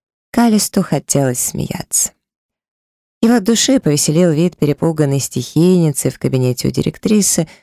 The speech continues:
этого учебного заведения, однако расслабляться было рано. Ученики академии по-прежнему были защищены лишь на треть, а устраивать еще одну вечеринку в ближайшие дни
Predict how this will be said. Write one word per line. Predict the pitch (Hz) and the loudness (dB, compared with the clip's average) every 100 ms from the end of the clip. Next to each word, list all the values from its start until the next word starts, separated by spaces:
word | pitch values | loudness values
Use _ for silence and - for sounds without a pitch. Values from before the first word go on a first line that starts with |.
| _ - | _ -4
этого | 147 170 | 0 0
учебного | 170 - 170 156 156 | 2 2 2 2 0
заведения, | 143 151 143 151 151 156 160 - _ _ | 2 0 2 2 2 0 -2 -6 _ _
однако | - 196 254 220 | 0 2 2 2
расслабляться | 214 190 180 196 190 - | 0 0 0 0 0 -2
было | 165 165 175 | -2 0 2
рано. | 175 - - - _ _ _ _ _ _ | 0 -2 -6 -14 _ _ _ _ _ _
Ученики | - - 165 - | -4 0 0 0
академии | 151 156 156 165 151 | 0 0 0 2 2
по-прежнему | 147 147 156 143 127 131 | 0 0 0 0 0 -2
были | 127 131 | 0 0
защищены | 120 127 - - - 131 120 | 0 -2 -2 0 0 0 0
лишь | 117 - | -2 -2
на | 127 | -2
треть, | 123 170 185 - _ _ _ _ | 0 0 -2 -6 _ _ _ _
а | 185 | -2
устраивать | 185 226 220 202 - | 0 2 2 0 -2
еще | 170 - 165 | -2 0 0
одну | 151 | 2
вечеринку | 151 151 - 156 175 - | 0 0 0 2 0 -2
в | 147 | -2
ближайшие | 147 147 151 143 - 143 | 0 2 0 0 0 -2
дни | 139 147 143 | -2 -2 -4